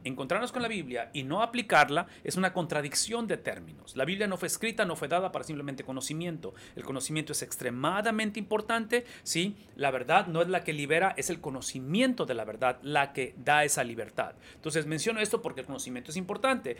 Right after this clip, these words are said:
pero el conocimiento es el principio, no es la meta. Entonces la aplicación es la que tiene que llevarnos a moldear, a cambiar, a transformar precisamente la esencia del ser humano. Lo he dicho anteriormente y lo voy a decir una vez más.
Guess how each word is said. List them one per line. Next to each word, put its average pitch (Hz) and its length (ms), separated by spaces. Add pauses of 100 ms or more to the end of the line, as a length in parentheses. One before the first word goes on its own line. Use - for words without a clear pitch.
(180)
pero 135 120
el 131 60
conocimiento 147 540
es 190 80
el 175 100
principio, 139 500
no 135 100
es 139 60
la 135 120
meta. 143 340
Entonces - 460
la 160 180
aplicación 160 680
es 190 60
la 156 140
que - 80
tiene 160 240
que 175 80
llevarnos 160 420 (260)
a 147 120
moldear, 127 640 (160)
a 143 160
cambiar, 135 640 (180)
a 143 140
transformar 127 680
precisamente 156 680 (160)
la 180 100
esencia 127 380
del 127 140
ser 143 160
humano. 160 360
Lo 120 100
he 156 40
dicho 180 160
anteriormente 196 560
y - 20
lo 180 60
voy 180 60
a - 20
decir 185 100
una 190 80
vez 180 100
más. 185 300